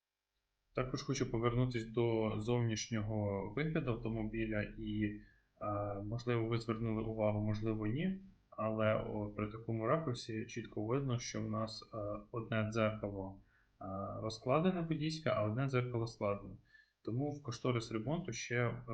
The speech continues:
потрібно закласти, е, механізм, е, ось цього дзеркала або ж саме дзеркало в зборі. Тут ми, на жаль, не можемо побачити, чи цілий дзеркальний еле-, елемент, чи ні, якщо це було там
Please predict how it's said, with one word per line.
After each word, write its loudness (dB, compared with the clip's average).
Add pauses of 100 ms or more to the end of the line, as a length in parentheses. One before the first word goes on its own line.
потрібно 0
закласти, 0
е, 2 (100)
механізм, -4
е, -10
ось -6
цього 0
дзеркала 2
або 0
ж -4
саме -2
дзеркало 0
в -6
зборі. -2 (440)
Тут 2
ми, 6
на 6
жаль, 4
не 2
можемо 2
побачити, 0
чи -4
цілий 2
дзеркальний 2
еле-, 0
елемент, 2
чи -8
ні, 0 (260)
якщо 0
це -6
було -4
там -8